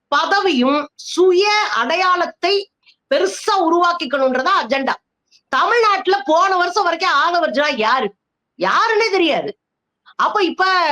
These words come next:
திமுகக்குள்ள போனாரு, திமுகவுக்கு போய் சொம்படிச்சாரு,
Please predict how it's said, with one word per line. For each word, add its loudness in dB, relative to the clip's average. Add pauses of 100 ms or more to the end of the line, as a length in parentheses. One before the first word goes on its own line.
(260)
திமுகக்குள்ள 0
போனாரு, 0 (440)
திமுகவுக்கு 0
போய் -2
சொம்படிச்சாரு, 0